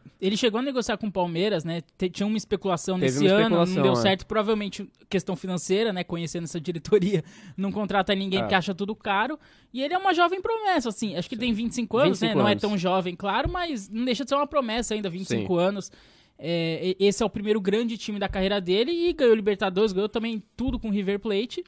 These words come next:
Speaker 2: Sim.
Speaker 1: né? Eu acho que é um bom nome, assim, a gente não conhece tanto quanto os outros que jogaram no Brasil, então o Nacho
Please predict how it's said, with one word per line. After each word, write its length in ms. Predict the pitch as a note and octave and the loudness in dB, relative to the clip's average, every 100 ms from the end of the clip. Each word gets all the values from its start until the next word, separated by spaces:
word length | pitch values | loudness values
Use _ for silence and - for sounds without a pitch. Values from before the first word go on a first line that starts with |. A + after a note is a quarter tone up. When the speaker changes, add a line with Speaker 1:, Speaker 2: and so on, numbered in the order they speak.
| _ | _
Speaker 2:
Sim. 240 | B2 G#2+ - | -8 -6 -6
Speaker 1:
né? 180 | F#3 G3 | -8 -6
Eu 200 | G3 A3+ | 0 2
acho 180 | A3+ - | 2 0
que 60 | |
é 20 | A4+ | -6
um 140 | A4+ | -2
bom 160 | G4+ G4 | -2 2
nome, 260 | C#4 A3+ | 2 2
assim, 220 | G#3 A#3 | -2 -4
a 140 | G3+ G#3+ | -2 -2
gente 200 | B3+ C4 | -2 -2
não 200 | D#4 D4+ | -2 0
conhece 340 | C#4+ C#4 - | 0 0 -2
tanto 400 | B3+ - C#4 - | -4 2 2 2
quanto 320 | D4+ C4 B3+ B3+ | -4 -2 -4 -4
os 120 | G3 | -2
outros 300 | A3 A#3+ C4 | -2 -2 -8
que 100 | A3+ | -4
jogaram 300 | A3 G#3 G#3 | 0 0 -2
no 80 | G3+ | -2
Brasil, 460 | F#3+ F#3 E3 A#3+ | -2 0 -2 -4
então 340 | G#3+ F#3+ F#3 F3+ _ _ | -4 -4 -4 -6 _ _
o 120 | F#3 | -6
Nacho 600 | G3 F#3+ F#3+ - - F3 | 0 4 4 0 -2 -2